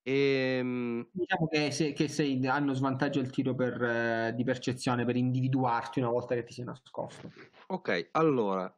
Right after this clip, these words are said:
Speaker 1: io, eh, nell'ordine, dimmi se può funzionare.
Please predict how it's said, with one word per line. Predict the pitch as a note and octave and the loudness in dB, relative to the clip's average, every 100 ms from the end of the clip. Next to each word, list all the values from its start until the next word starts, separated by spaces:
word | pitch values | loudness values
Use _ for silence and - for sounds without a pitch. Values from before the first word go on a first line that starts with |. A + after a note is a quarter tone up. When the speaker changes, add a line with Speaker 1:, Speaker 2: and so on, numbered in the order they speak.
| _ | _
Speaker 1:
io, | D3 C3 G#2 - | -2 0 0 -2
eh, | A#2 A#2+ A#2 A#2 A#2 A2+ A2 - - _ _ _ _ - _ - | -2 0 0 0 -2 -2 -4 -8 -20 _ _ _ _ -20 _ -2
nell'ordine, | D#3 D#3+ C3+ A2+ G2+ G2+ G2 G2 - _ _ _ _ | 0 2 4 2 2 0 0 -2 -8 _ _ _ _
dimmi | B2 D3+ | -2 -2
se | C#3+ | -2
può | C#3 B2+ | -2 -4
funzionare. | C#3 B2+ B2+ G#2 F#2 F#2 | -4 -2 0 0 0 -4